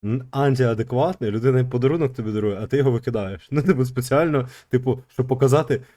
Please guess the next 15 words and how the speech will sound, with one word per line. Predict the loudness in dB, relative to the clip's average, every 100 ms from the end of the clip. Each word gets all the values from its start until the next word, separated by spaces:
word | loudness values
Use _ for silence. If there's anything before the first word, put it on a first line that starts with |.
| -14
св-, | -6 -2 -2
своє, | -4 -2 2 4 4 2 -4 _ _
с-, | -12 -12 -8
е, | -6 -4
свою | 0 0 0
подяку | -2 0 0 -2 -6 -10
за | -8 -6
цей | -4
подарунок, | -4 -2 2 2 0
ти | -2
можеш | -2 -2 -2
його | 0 0
кинути | 0 0 0
і |
сказати: | -2 -4 -2 0 -2